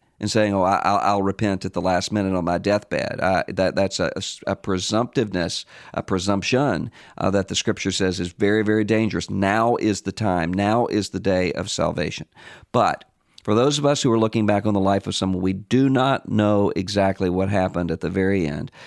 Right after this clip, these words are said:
So that means, I think in the case of this unbeliever that you're giving the eulogy for, lived a very hard life,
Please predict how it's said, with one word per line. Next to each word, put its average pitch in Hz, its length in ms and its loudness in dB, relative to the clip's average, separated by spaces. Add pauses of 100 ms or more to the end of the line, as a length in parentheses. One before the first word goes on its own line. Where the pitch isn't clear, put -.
(120)
So - 140 -4
that 151 180 2
means, 170 460 0
I 143 100 0
think 147 160 0
in 131 80 0
the 123 60 -2
case 147 320 0
of 127 100 0
this 120 280 0
unbeliever 131 580 2
that 90 100 -2
you're 123 140 2
giving 117 260 2
the 98 80 2
eulogy 117 380 2
for, 110 360 2 (300)
lived 117 180 2
a 113 40 4
very 117 240 2
hard 113 320 0
life, 101 400 2